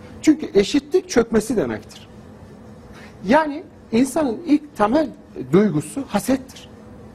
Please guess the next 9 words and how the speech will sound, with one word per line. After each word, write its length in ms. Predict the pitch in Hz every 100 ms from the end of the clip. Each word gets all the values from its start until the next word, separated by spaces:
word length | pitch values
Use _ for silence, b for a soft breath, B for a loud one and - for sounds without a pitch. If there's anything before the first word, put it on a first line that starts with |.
| - - - - - - - - - - - - - - -
Haseti 420 | 202 - 226 240
nasıl 220 | 233 226 -
tarif 300 | 170 147 147
edebiliriz? 640 | 139 139 160 285 294 - - - - - - - - - - - - - - - - - - -
Bende 300 | 208 247 247
yok, 200 | 247 285 -
onda 320 | 190 180 165
da 40 |
olmasın. 440 | 117 104 - -